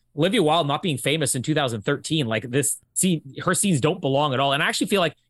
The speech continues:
it hurts the movie. I, I'm all for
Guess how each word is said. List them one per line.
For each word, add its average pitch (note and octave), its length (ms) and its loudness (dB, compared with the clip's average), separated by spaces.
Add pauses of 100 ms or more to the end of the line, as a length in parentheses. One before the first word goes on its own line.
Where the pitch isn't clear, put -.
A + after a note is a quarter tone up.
it D3+ 120 -2
hurts F3+ 200 -2
the C#3+ 60 -2
movie. C#3 320 0 (400)
I, G3 260 0 (600)
I'm G#3 220 0
all C4 260 2
for G#3+ 520 2